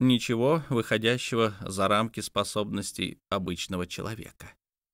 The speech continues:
Ничего, чему нельзя противостоять. За три дня до начала весны Эмилия явилась раньше обычного,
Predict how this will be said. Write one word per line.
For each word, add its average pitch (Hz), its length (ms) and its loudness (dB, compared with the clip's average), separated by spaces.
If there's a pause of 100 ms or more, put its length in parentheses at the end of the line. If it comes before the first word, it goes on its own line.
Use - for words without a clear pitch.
(100)
Ничего, 110 560 4
чему 131 260 2
нельзя 131 720 2
противостоять. 113 1040 -6 (880)
За 110 220 2
три 131 160 0
дня 135 260 2
до 123 100 0
начала 104 360 0
весны 117 400 0 (300)
Эмилия 180 440 4
явилась 139 680 2
раньше 120 400 2
обычного, 98 520 0